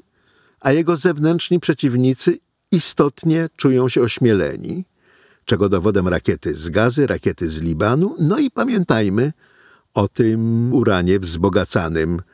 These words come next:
do poziomu sześćdziesiąt osiem procent w Iranie, co ma sens tylko militarny. To jest naprawdę ostatni moment, w którym Izrael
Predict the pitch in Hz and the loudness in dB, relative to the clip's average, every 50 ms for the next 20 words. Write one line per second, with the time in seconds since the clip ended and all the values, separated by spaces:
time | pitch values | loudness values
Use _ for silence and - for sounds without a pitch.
0 | _ _ _ _ _ _ - - 76 - - 92 82 - 87 85 87 85 - - | _ _ _ _ _ _ -6 -4 -4 -2 -2 -2 -2 0 0 -2 -2 -2 -2 -2
1 | 95 80 78 80 - 85 78 - - - - 85 - - 90 76 71 - - 82 | -4 -4 -4 -4 -4 -4 -4 -4 -4 -4 -4 -4 -4 -4 -4 -4 -4 -4 -6 -6
2 | 80 78 73 - - - 90 85 78 71 71 71 76 80 101 127 - _ _ _ | -4 -6 -8 -6 -4 -4 -2 -2 -2 -4 -6 -8 -8 -8 -8 -8 -10 _ _ _
3 | _ _ _ _ _ _ _ - - 107 104 104 - - 104 87 85 85 80 - | _ _ _ _ _ _ _ -4 -2 0 0 0 0 0 -2 -2 -2 -2 -4 -6
4 | - - _ - - 101 90 - - 90 87 85 80 90 - - 85 76 - - | -10 -12 _ -2 -2 -2 -2 -2 -2 -2 -2 -2 -2 -2 -2 -2 -4 -6 -6 -10
5 | - - 87 - - 135 123 - 147 127 - 165 160 156 165 165 147 - _ _ | -14 -16 -10 -4 -2 -2 0 0 -2 0 0 -2 0 0 0 -2 -2 -4 _ _
6 | _ _ _ _ - - _ _ _ _ _ - 131 - - - - - 214 214 | _ _ _ _ -20 -20 _ _ _ _ _ -2 -2 0 0 0 0 0 0 0
7 | - - - 185 170 156 151 151 131 107 90 80 90 123 127 - - - - - | -2 0 0 2 2 4 4 4 4 4 2 0 0 -4 -6 -10 -16 -20 -20 -20
8 | - _ - 127 110 113 113 110 113 117 117 104 95 107 104 110 113 113 113 113 | -10 _ 0 0 2 2 2 2 2 2 0 2 2 2 2 2 2 2 2 0
9 | 110 | -2